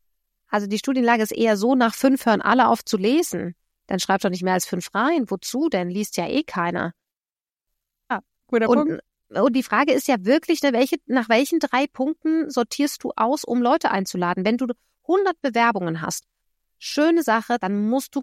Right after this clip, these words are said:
Speaker 1: kräftiger in den Anforderungen werden. Aber wenn's, wie bei deinem, einer Steinmetzin, ja, d-, das Beispiel, wenn die am Ende drei Bewerbungen hat,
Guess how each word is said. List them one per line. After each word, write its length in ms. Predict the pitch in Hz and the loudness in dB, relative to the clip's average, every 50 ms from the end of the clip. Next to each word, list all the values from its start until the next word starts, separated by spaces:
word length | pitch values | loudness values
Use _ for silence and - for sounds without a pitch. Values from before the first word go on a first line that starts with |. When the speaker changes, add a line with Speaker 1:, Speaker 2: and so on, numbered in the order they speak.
| _ _ | _ _
Speaker 1:
kräftiger 580 | - - - 214 226 - - 247 214 - 196 196 | -8 -2 0 0 0 0 -4 -4 -2 0 -2 0
in 60 | 196 | 0
den 100 | 202 190 | -2 -2
Anforderungen 640 | 185 196 180 - - 190 190 185 170 180 180 180 185 | -2 -4 -4 -4 -4 -4 -4 -2 -2 -2 -4 -2 -2
werden. 260 | 175 - 185 185 170 _ _ _ _ _ _ _ _ _ _ _ _ _ _ - | -2 -2 -4 -6 -8 _ _ _ _ _ _ _ _ _ _ _ _ _ _ -6
Aber 240 | - 214 233 226 208 | -4 -2 0 0 2
wenn's, 340 | 262 294 320 - - - _ _ | 2 0 0 -2 -6 -16 _ _
wie 180 | - 233 254 | -4 -4 -2
bei 140 | 226 226 214 | 0 0 0
deinem, 400 | - 214 196 196 196 - - - _ - | 0 0 -2 0 -2 -4 -8 -12 _ -8
einer 180 | 240 208 202 | -6 -4 -4
Steinmetzin, 800 | - - 247 269 320 349 330 262 214 190 - - - 196 190 185 | -4 0 0 2 2 2 2 0 0 -2 -4 -6 -6 -4 -4 -2
ja, 260 | 202 220 247 302 359 349 _ _ - | -2 0 0 0 -2 -4 _ _ -14
d-, 160 | - - - | -8 -8 -4
das 220 | 214 220 202 - | -4 -4 -4 -4
Beispiel, 540 | - 190 185 185 - - - 196 190 190 196 _ _ _ - | -4 -4 -4 -4 -6 -6 -6 -6 -6 -6 -8 _ _ _ -6
wenn 240 | 214 208 208 214 208 | -4 -4 -2 -4 -4
die 240 | 214 214 - - | -6 -8 -8 -8
am 140 | 208 202 - | -8 -8 -8
Ende 360 | - - 262 302 302 262 214 | -4 -2 0 0 0 0 -2
drei 280 | - 208 - 196 202 214 | -4 -4 -2 -2 -2 -2
Bewerbungen 680 | - 208 185 202 233 294 359 349 269 226 202 185 196 185 | -2 -6 -4 0 0 2 2 0 -2 -2 -4 -4 -2 -2
hat, 200 | 165 180 - | -4 -4 -6